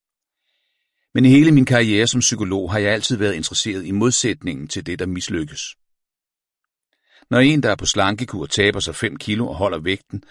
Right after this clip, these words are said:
vil jeg gerne vide, hvorfor. Hvis et menneske finder kærlighed efter mange års utilfredsstillende forhold,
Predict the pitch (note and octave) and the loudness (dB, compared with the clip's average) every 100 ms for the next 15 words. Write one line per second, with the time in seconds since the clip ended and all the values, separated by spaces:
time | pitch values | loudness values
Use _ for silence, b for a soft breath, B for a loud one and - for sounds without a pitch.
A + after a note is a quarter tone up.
0 | b A2+ A2 G#2 A2+ G2+ G2+ F2 - D2+ | b -2 0 2 2 0 -2 -4 -8 -12
1 | - _ _ _ _ _ _ _ _ _ | -14 _ _ _ _ _ _ _ _ _
2 | _ _ B B B B2+ A#2 B2+ D3+ D3+ | _ _ B B B 0 4 6 6 2
3 | - A#2+ F#2 G#2+ A2+ C3 A2+ D#2 E2+ G#2+ | 0 0 0 0 2 2 0 -2 -4 -2
4 | G2 G2+ A#2+ F2 - A#2+ B2 - F2+ - | 0 2 0 -2 -6 -6 -6 -4 -4 -4
5 | D#2+ C#2+ - G2+ G#2 G2+ D#2 | -8 -8 -4 -2 -2 -6 -10